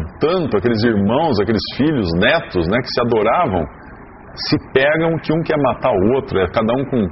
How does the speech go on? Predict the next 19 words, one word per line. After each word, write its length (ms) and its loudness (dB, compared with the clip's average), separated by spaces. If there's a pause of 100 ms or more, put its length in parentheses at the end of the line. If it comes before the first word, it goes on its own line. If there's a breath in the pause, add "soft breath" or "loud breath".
(340)
advogado 680 2
processando 600 0
o 160 4
outro, 200 -4 (300 loud breath)
porque 260 0
entrou 260 0
dinheiro. 340 2 (380 loud breath)
Quando 240 2
entra 240 2
dificuldade, 920 2 (1160)
quando 200 2
su-, 380 0
não 160 4
tem 240 2
comida, 640 2 (1000)
é 60 0
cada 260 0
um 120 0
por 140 2